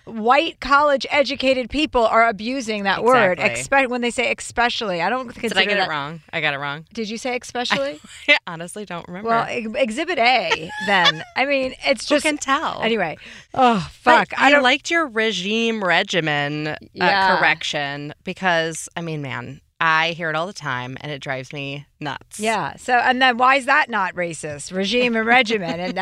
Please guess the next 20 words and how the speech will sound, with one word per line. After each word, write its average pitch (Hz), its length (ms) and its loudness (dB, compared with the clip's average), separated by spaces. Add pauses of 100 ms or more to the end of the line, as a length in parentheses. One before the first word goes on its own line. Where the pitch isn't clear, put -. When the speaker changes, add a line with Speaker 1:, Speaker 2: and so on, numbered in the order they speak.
(140)
Speaker 1:
or 202 100 2
classist? 202 800 2
If 190 180 -8
it's 214 200 -8
like, 202 240 -2
it's 214 180 -8
like, 240 180 -2
no, 269 200 -2
you're 247 180 -2
correcting 247 480 -4
grammar. 185 580 -2
Grammar 247 360 0
should 262 180 -6
be 233 380 -6
used 226 300 -8
correctly. 220 680 -4
Speaker 2:
And 180 320 -8
Speaker 1:
No? 170 60 -12
Speaker 2:
uniformly. 180 720 2 (340)
Yeah. 135 220 -2